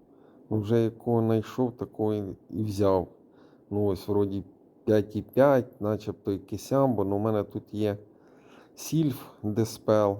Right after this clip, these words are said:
на неї надіюся. Да й, в принципі, два два один, воно нормально заходить.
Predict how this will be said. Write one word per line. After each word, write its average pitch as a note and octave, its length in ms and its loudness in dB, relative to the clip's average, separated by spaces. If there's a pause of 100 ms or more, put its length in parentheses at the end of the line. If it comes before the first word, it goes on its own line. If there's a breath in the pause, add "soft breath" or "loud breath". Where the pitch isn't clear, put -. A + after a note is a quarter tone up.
на G#2+ 180 -2
неї G#2+ 320 0
надіюся. G#2 840 -2 (760 loud breath)
Да B2+ 80 2
й, A#2 80 4
в A2 40 -6
принципі, A#2 800 -2 (420)
два G#2 360 2
два A2 280 2
один, A#2 460 2
воно G2+ 320 -2
нормально G2+ 560 -2
заходить. F#2 680 -6